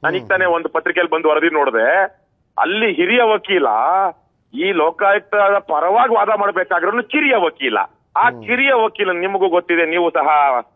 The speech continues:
Speaker 1: I think ನೀವು ಎಲ್ ಎಲ್ ಬಿ ಮಾಡಿದ್ದೀರೇನೋ ಅನ್ಸುತ್ತೆ. ಜಡ್ಜ್ಗಳನ್ನು ಸಹ ಹಿರಿಯ ಮತ್ತು ಕಿರಿಯ ವಕೀಲರನ್ನ ಹೇಗ್ ನೋಡ್ತಾರೆ ಅನ್ನೋದು ಒಂದ್ ಸ್ವಲ್ಪ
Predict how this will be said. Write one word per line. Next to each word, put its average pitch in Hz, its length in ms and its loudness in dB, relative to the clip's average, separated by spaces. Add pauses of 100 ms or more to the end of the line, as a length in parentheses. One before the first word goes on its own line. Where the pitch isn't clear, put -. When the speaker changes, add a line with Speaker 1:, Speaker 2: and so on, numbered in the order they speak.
(140)
Speaker 1:
I 135 40 -2
think 143 380 -4
ನೀವು 156 160 0
ಎಲ್ 135 180 0
ಎಲ್ 143 100 0
ಬಿ 151 100 -2
ಮಾಡಿದ್ದೀರೇನೋ 135 560 0
ಅನ್ಸುತ್ತೆ. 135 480 -2 (640)
ಜಡ್ಜ್ಗಳನ್ನು 180 540 2
ಸಹ 151 200 2 (640)
ಹಿರಿಯ 185 320 0
ಮತ್ತು 180 280 -2
ಕಿರಿಯ 165 300 -2
ವಕೀಲರನ್ನ 151 500 0
ಹೇಗ್ 151 300 2
ನೋಡ್ತಾರೆ 139 360 0
ಅನ್ನೋದು 135 300 0
ಒಂದ್ 131 100 -2
ಸ್ವಲ್ಪ 127 280 -2